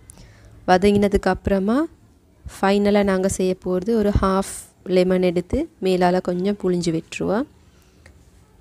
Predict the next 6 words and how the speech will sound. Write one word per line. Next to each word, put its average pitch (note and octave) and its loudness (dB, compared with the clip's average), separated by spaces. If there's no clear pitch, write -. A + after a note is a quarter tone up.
இப்ப F#3+ -2
எங்களோட F#3+ 4
ஃபில்லிங் G3 2
வந்து F#3+ 0
ரெடி E3+ 0
ஆகிருச்சு. E3 -2